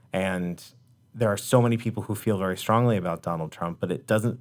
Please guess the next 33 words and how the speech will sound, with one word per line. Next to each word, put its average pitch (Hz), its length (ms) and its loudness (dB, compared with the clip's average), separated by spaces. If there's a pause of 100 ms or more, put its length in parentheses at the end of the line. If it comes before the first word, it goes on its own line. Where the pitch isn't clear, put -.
about, - 360 -2
about 92 340 0
the 104 80 -2
way 95 160 0
that 82 80 -6
he 85 220 -10
has 87 180 -8
been 82 420 -6
very 78 200 -6
bigoted 110 520 0
and 76 340 -8
misogynist, 95 840 -2 (100)
uh, 76 380 -8 (580)
and 90 260 -4
otherwise 92 360 -2
discriminatory 98 680 -2
during, 90 280 -2
during 92 280 0
the 90 60 -4
campaign. 87 600 -4 (320)
It - 120 -8
doesn't 143 260 6
seem 107 260 2
like 90 360 -2 (360)
Thomas 95 320 -2
Dunkley 101 420 -2
was 80 360 -8 (100)
siding 101 540 2
with 87 140 -6
any 85 200 -6
of 78 120 -16
those 123 300 4
things. - 520 -14